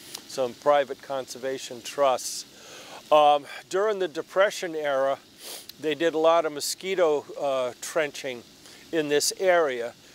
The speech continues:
And of course, we know now over time that that wasn't a good practice to be in. And, uh, so what it did is it caused a lot of shoaling and again,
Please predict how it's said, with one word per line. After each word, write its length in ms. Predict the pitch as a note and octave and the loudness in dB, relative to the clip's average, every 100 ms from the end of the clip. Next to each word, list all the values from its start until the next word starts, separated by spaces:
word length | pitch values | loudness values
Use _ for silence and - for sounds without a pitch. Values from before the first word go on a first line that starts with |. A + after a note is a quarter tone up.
| - | -12
And 120 | C3+ C#3 | -8 -8
of 80 | |
course, 340 | - D3+ D3 - | -2 0 0 -2
we 140 | C3+ | -10
know 320 | C3 E3+ F3 | 0 4 4
now 460 | D#3 D3 E3 D#3+ D#3 | 2 0 2 4 4
over 360 | D3+ D3+ C3 B2+ | 4 2 -2 -6
time 520 | - D3 D3 C#3 B2+ | -4 0 0 0 -4
that 120 | A#2 | -4
that 180 | C#3 B2+ | -2 -2
wasn't 320 | C3+ C3 C3+ | -2 -8 -12
a 20 | |
good 240 | A#2 C3+ B2 - - | -8 -6 -6 -10 -6
practice 520 | D#3 D#3+ D#3 C3 B2+ | 0 0 -2 -10 -14
to 100 | - | -12
be 280 | A2+ B2+ C#3 | -12 -10 -2
in. 240 | E3+ D3+ C3+ - - - - - - - | 0 0 -4 -16 -14 -12 -12 -12 -10 -4
And, 420 | C#3 C#3 C#3+ C3+ C#3+ | 0 4 2 2 2
uh, 200 | C#3+ C3+ | 2 2
so 300 | - D#3 D3 | 2 2 4
what 200 | D3+ D3 - | 0 -4 -6
it 240 | C#3+ C3 | -8 -2
did 180 | F#3 G3 | 2 2
is 180 | E3 C3 | 2 -4
it 100 | D3 | -8
caused 380 | - D#3 D3+ - | 2 2 2 -2
a 40 | |
lot 260 | C#3+ D3 D3 | 2 2 2
of 120 | C3+ | -2
shoaling 760 | - G3 F#3+ F#3+ E3 C#3+ C#3+ C#3+ - - - - | -4 2 4 4 0 -2 -6 -14 -20 -20 -14 -4
and 220 | D3 D3 | 0 0
again, 600 | C#3 D3 E3+ E3+ E3 | -2 2 2 2 -2